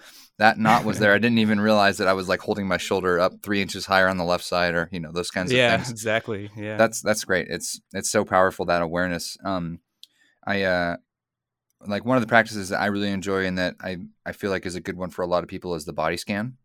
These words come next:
Speaker 1: which is very
Speaker 2: Mm-hmm.
Speaker 1: similar. You know, you're just kind of being aware of what's in the body, um,
Speaker 2: Mm-hmm.
Speaker 1: kind of moving your awareness around in different spots. But it's kind of amazing what you can, what you can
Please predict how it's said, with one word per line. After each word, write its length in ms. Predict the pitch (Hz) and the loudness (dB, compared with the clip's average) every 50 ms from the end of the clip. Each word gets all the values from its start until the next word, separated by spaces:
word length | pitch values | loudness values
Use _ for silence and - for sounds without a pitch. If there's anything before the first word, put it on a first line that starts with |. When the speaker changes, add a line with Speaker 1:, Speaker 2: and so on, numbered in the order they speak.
| _ _ _ | _ _ _
Speaker 1:
which 180 | 95 92 - - | -14 -10 -8 -8
is 180 | 92 85 - | -8 -8 -6
very 220 | 104 104 110 104 - | -2 0 0 0 0
Speaker 2:
Mm-hmm. 80 | - 117 | 0 -2
Speaker 1:
similar. 300 | 85 85 85 90 107 123 | -4 -4 -4 -4 -4 -4
You 100 | 104 87 | -4 -4
know, 80 | 92 104 | -4 -6
you're 60 | 101 | -6
just 160 | 92 92 - | -6 -8 -8
kind 140 | - 101 92 | -6 -6 -6
of 60 | 85 | -6
being 200 | 80 95 92 90 | -4 -4 -4 -4
aware 260 | 90 82 82 82 82 92 | -4 -4 -2 0 0 -2
of 80 | 90 | -2
what's 180 | 90 80 - - | -4 -8 -10 -8
in 60 | 87 | -8
the 60 | 82 | -8
body, 360 | 73 71 71 73 76 95 - - _ _ - - _ _ _ | -8 -8 -8 -8 -8 -10 -10 -12 _ _ -20 -20 _ _ _
um, 180 | - - - 110 | -6 -4 -4 -4
Speaker 2:
Mm-hmm. 200 | 110 117 117 104 95 _ | -4 -6 -8 -10 -12 _
Speaker 1:
kind 140 | - 117 104 | -2 -2 0
of 80 | 92 92 | 0 0
moving 280 | 98 101 98 101 98 | -2 -2 -2 -2 -2
your 120 | 95 92 92 | -2 -2 -2
awareness 420 | 90 90 92 92 92 92 87 - | 0 0 0 0 0 -2 -4 -4
around 240 | 92 87 87 87 90 | -2 -2 -2 0 -2
in 60 | 87 | -2
different 280 | 87 87 - - 80 - | -6 -8 -8 -10 -14 -8
spots. 340 | - - 87 87 90 - - | -4 0 0 0 0 -2 -4
But 160 | - 87 76 | -4 -4 -4
it's 140 | 87 - - | -4 -6 -4
kind 180 | - 120 113 | -2 0 0
of 60 | 101 | 0
amazing 400 | 92 90 92 95 95 82 87 85 | 0 0 0 -2 -2 -2 -4 -6
what 180 | 82 85 82 - | -6 -6 -6 -8
you 60 | 92 85 | -8 -6
can, 240 | - 85 82 82 - _ _ _ _ _ _ _ | -6 -6 -6 -8 -10 _ _ _ _ _ _ _
what 180 | - 107 101 - | -8 -6 -6 -6
you 80 | 110 104 | -4 -4
can 280 | - 90 90 85 - | -4 -4 -4 -6 -8